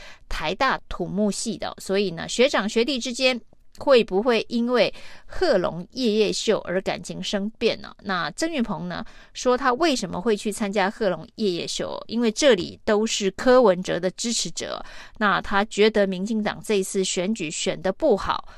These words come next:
年轻人不再支持民进党，那他要去扭转这样子的一个形象，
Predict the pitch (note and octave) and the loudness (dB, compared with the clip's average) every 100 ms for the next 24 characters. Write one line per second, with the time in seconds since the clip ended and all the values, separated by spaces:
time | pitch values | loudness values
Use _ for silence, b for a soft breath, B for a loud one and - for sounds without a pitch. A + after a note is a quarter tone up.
0 | B B B F#3+ G#3 A#3 C4+ C4 G#3 F3 | B B B -2 0 0 -2 0 0 0
1 | F#3+ G3+ A#3 G3 A3 A3 F#3+ F3 F#3 F#3+ | -4 0 0 0 -2 -2 -2 -2 -2 -2
2 | C4+ G3 C#3+ - - G3 - F#3+ G3 F3+ | -2 -2 -4 -8 -8 -6 -4 0 0 0
3 | - F3+ E3 F#3 A3 C#3+ - - G#3+ F#3 | -4 -8 -6 -4 -2 -4 -6 -8 -4 -4
4 | F3+ - B2 F3+ F#3+ E3 G3 B3+ | -6 -10 -6 -4 -4 -4 -2 -2